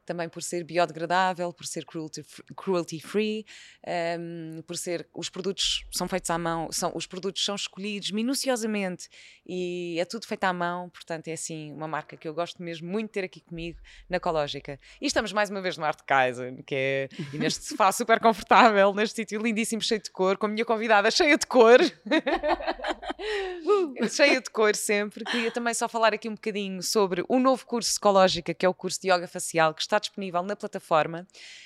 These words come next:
Eh, queria também convidar-vos a verem este podcast no YouTube, caso estejam só a ouvir, eh, no Spotify ou na Apple Podcasts, e a subscreverem à newsletter da Ecológica para ficarem a par das novidades todas em primeira mão. Portanto, sempre que quiserem, eu recebo imensas mensagens a perguntar: "Quando é que é o próximo retiro?"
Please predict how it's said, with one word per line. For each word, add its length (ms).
Eh, 520
queria 200
também 480
convidar-vos 800
a 260
verem 340
este 100
podcast 340
no 80
YouTube, 400
caso 460
estejam 300
só 160
a 60
ouvir, 520
eh, 280
no 100
Spotify 920
ou 460
na 140
Apple 160
Podcasts, 800
e 140
a 40
subscreverem 540
à 60
newsletter 540
da 80
Ecológica 480
para 120
ficarem 300
a 40
par 360
das 220
novidades 420
todas 260
em 80
primeira 320
mão. 280
Portanto, 320
sempre 260
que 60
quiserem, 300
eu 60
recebo 220
imensas 280
mensagens 500
a 40
perguntar: 300
"Quando 160
é 40
que 60
é 40
o 20
próximo 280
retiro?" 360